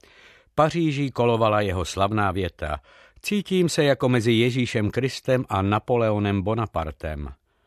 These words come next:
Wilson pro něj byl hádankou. „Myslím, že to není špatný člověk, ale ještě jsem nepřišel na to, kolik dobrého v něm vlastně je.“ Považoval ho za samolibého a arrogantního. Kolik toho jen o Evropě neví a jak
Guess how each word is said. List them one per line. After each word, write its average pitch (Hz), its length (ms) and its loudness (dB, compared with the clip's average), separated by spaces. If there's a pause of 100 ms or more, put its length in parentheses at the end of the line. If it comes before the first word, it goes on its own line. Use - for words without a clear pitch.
(160)
Wilson 147 560 0
pro 120 140 -2
něj 123 220 0
byl 117 200 -2
hádankou. 87 680 -2 (420)
„Myslím, 156 480 0
že 139 100 0
to 151 140 0
není 147 300 2
špatný 104 500 -2
člověk, 85 540 -6
ale 131 140 0
ještě 170 240 -6
jsem 147 200 -2
nepřišel 147 480 -2
na 123 120 0
to, 156 200 0 (320)
kolik 143 360 0
dobrého 139 440 0
v 127 60 -4
něm 95 180 2
vlastně 107 460 -2
je.“ 90 160 -2 (1040)
Považoval 147 720 2
ho 113 120 2
za 87 160 -2
samolibého 127 960 0
a 104 180 -2
arrogantního. 78 920 -4 (540)
Kolik 170 360 0
toho 131 240 2
jen 117 280 2
o 117 120 -2
Evropě 104 500 0
neví 92 420 0
a 90 60 -2
jak 95 200 2